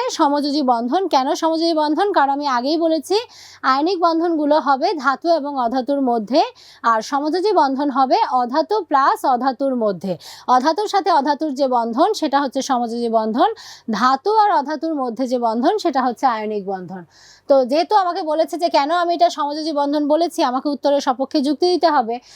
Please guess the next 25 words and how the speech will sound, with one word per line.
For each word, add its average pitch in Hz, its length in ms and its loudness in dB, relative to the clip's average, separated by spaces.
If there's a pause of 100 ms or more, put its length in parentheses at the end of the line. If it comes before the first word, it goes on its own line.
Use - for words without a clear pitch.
(140)
আমি 311 200 2
ইজিলি 359 240 4
বলতে 302 260 2
পারবো 269 260 0
যে 254 100 -2
এখানে 311 240 -2
কার্বনও 294 500 0
একটা 339 280 0
অধাতু 277 320 -2 (420)
এবং 240 340 2
অক্সিজেনও 339 560 0
একটি 330 220 0
অধাতু, 226 400 2
তাই 277 260 2
এরা 381 160 2
ইলেকট্রন 277 380 -2
শেয়ারের 262 400 0
মাধ্যমে 247 400 0
সমযোজী 269 400 0
বন্ধন 233 340 -2
তৈরি 214 300 2
করে। 170 240 -8 (1000)
ঠিক 359 160 2
একইভাবে 330 600 2
ওজোন, 285 400 0